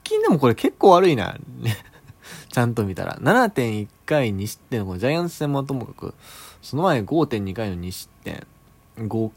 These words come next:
五点零回四失点。二点零回四失点。四回五失点やから。あんま今調子良くないんすかね。うん。ただまあトレード市場では結構目玉になるんじゃないかという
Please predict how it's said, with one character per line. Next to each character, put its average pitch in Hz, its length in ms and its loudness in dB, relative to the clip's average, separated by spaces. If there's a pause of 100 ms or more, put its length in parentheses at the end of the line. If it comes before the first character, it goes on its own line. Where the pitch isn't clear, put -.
(240)
五 127 200 0
点 98 160 -4
零 101 160 0
回 104 140 0
四 90 160 -6
失 - 180 -14
点。 92 180 -10
二 131 180 0
点 92 200 -6
零 95 140 -6
回 95 140 -8
四 90 140 -10
失 - 140 -16
点。 - 200 -14
四 107 220 -4
回 127 160 2
五 98 140 -4
失 - 100 -14
点 85 120 -16
や 85 40 -12
か 80 60 -12
ら。 - 80 -14 (440)
あ 143 80 2
ん 226 80 2
ま 339 80 4
今 139 160 2
調 226 200 0
子 - 80 -6
良 294 80 -4
く 185 80 -2
な 127 80 0
い 147 60 -2
ん 160 80 -2
す - 60 -12
か - 120 -12
ね。 - 160 -10 (380)
う 101 40 -8
ん。 90 320 -8 (760)
た 151 80 -2
だ 160 100 4
ま 160 120 4
あ 143 40 0
ト 143 140 0
レ 160 80 4
ー 160 40 2
ド 170 80 -2
市 254 140 -4
場 196 140 6
で 123 80 2
は 101 80 -2
結 - 140 -4
構 107 100 -4
目 117 100 -2
玉 139 180 2
に 123 80 -2
な 95 80 0
る 113 140 0
ん 104 40 -4
じ 98 60 -2
ゃ 90 40 -4
な 90 100 -6
い 95 60 -8
か 151 120 -2
と - 120 -10
い 90 80 -4
う - 80 -12